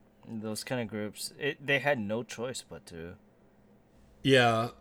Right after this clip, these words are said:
Speaker 2: uh, 'cause, I mean, if, if you have one member left of the original group, you have the composer gone and two of the other singers gone, the, the, the group's not there anymore. Even if, even if they had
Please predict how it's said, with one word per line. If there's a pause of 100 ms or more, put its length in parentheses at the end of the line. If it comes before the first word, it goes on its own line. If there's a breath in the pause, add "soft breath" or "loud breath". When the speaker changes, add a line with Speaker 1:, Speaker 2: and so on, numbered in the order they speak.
(140)
Speaker 2:
uh,
'cause, (200)
I
mean, (360)
if, (160)
if
you
have
one
member
left
of
the
original
group, (880 soft breath)
you
have
the
composer
gone
and
two
of
the
other
singers
gone, (800 soft breath)
the,
the,
the
group's
not
there
anymore.
Even
if, (480)
even
if (280)
they
had